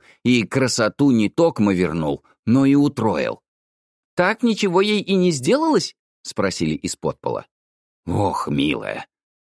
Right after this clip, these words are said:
палачи, как сатана, устали не знают.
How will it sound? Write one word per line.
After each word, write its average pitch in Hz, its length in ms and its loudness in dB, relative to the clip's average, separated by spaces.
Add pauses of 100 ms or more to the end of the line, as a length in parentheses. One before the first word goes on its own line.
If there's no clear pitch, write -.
(120)
палачи, 110 680 2
как 110 300 -2
сатана, 78 800 -4 (100)
устали 117 500 2
не 101 200 2
знают. 67 580 -6